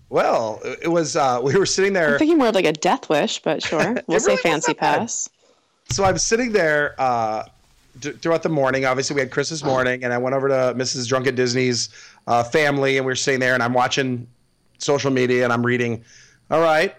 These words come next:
Speaker 1: we're at phase one closing. All right, the parking lot is closed." I'm like, "All right, we're gonna go into plan B.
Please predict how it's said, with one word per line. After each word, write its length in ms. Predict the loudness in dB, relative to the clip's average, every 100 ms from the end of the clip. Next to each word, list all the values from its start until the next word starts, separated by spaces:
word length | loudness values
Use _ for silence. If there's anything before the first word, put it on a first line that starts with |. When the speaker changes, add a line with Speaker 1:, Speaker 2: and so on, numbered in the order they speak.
| -2
Speaker 1:
we're 120 | 0
at 120 | 0
phase 360 | 0 0 0 0
one 280 | 0 0
closing. 600 | 0 0 0 0 -4 -4
All 120 | -6 -4
right, 260 | -2 -2
the 80 | -4
parking 340 | -2 -2 0
lot 160 | -2 -2
is 120 | -2
closed." 500 | -2 2 2 2 -2
I'm 120 | -4
like, 140 | -4 -4
"All 60 | -4
right, 220 | -4 -4
we're 60 |
gonna 140 | -4 0
go 160 | 0
into 220 | 2 0 -2 -14 _ _ _ _ _ _ _ _ _
plan 260 | -2 0 2
B. 400 | 0 0 0 -2